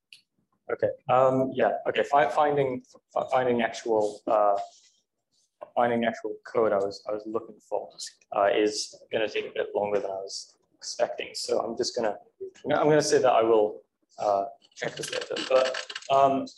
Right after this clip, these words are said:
yes. Uh, so yeah, macros, extremely powerful. There is soon to be released macros two point oh, procedural macros two point oh,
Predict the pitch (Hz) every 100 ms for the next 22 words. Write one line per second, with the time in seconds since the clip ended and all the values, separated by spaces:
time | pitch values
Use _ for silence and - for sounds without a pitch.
0 | _ 127 135 - - - - 123 123 123
1 | 131 - 151 151 - 147 170 196 160 -
2 | - _ _ _ - - 185 156 156 143
3 | 135 - 135 135 - _ 151 147 147 143
4 | - - _ _ - - 208 220 202 175
5 | 147 139 139 139 135 139 127 - 156 -
6 | 123 - 101 - - 113 151 135 123 113
7 | - 113 - 120 101 - 101 95